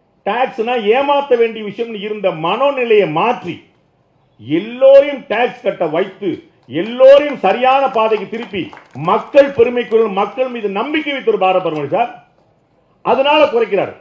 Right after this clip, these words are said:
ஒண்ணே முக்கால் லட்சம் கோடி every month வருது. அப்ப இது வந்து வருவாய் அரசாங்கத்துக்கு கூட்டிட்டே போகுது. அப்ப என்ன ஆகுது? திமுகவும் கம்யூனிஸ்ட் கட்சியும் கதறுது, "வரியை குறைச்சிடாதீங்க." யோசிச்சு பாருங்க, அண்ணன் தங்கம் தினசரி பகிரங்கமா பேட்டி, "எங்களுக்கு வருவாய் இழப்பு ஏற்படும்னார்."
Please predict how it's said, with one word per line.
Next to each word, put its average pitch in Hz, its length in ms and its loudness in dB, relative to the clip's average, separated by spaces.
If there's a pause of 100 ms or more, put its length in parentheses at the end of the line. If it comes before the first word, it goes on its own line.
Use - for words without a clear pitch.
(120)
ஒண்ணே 269 320 -2
முக்கால் 240 300 -2
லட்சம் 196 280 -4
கோடி 269 280 4 (580)
every 233 420 0 (120)
month 294 220 -2
வருது. 170 260 -4 (1400)
அப்ப 208 200 0
இது 247 140 -4
வந்து 277 180 -4
வருவாய் 254 380 4
அரசாங்கத்துக்கு 240 480 -2
கூட்டிட்டே 262 340 2
போகுது. 180 200 -2 (540)
அப்ப 180 160 -2
என்ன 226 200 0
ஆகுது? 254 260 -2 (160)
திமுகவும் 220 580 -6
கம்யூனிஸ்ட் 190 300 -8
கட்சியும் 202 260 -8
கதறுது, 170 420 -4 (180)
"வரியை 175 420 0
குறைச்சிடாதீங்க." 139 680 -2 (1160)
யோசிச்சு 220 220 2
பாருங்க, 233 240 -2
அண்ணன் 247 200 -10
தங்கம் 262 280 -10
தினசரி 240 300 -8
பகிரங்கமா 262 460 -2
பேட்டி, 214 280 2
"எங்களுக்கு 220 340 -2
வருவாய் 254 320 4
இழப்பு 277 280 2
ஏற்படும்னார்." 214 540 2